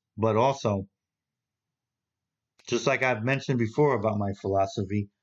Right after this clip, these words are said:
um, I still believe that when you make a connection inside and when you start defeating some of those things that are holding you back,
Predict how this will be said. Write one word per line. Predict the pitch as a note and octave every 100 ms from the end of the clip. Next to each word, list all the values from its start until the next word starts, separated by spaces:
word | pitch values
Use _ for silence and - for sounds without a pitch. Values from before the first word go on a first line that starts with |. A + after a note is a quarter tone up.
| _ _ _
um, | G#2 G2+ G#2
I | G#2+ G#2
still | - - C#3+
believe | B2+ A#2+ B2+ C3+ A2+
that | G#2+ G2 - _ _ _ _ _ _ _ _ _ _ -
when | A#2 A#2
you | D3
make | D3+ D#3
a | C#3+
connection | - F#3+ D#3+ - C3+
inside | A#2+ A2 C3 B2+ A2 G2
and | G2+
when | G2+
you | G#2 -
start | C3 C3
defeating | A2+ - C3 B2+ A2
some | B2+ A2+
of |
those | A2 G2+ -
things | A#2+ G#2
that | G#2
are | F#2+
holding | A#2 A2+ G#2+
you | G2+
back, | G#2+ B2+ G2+ -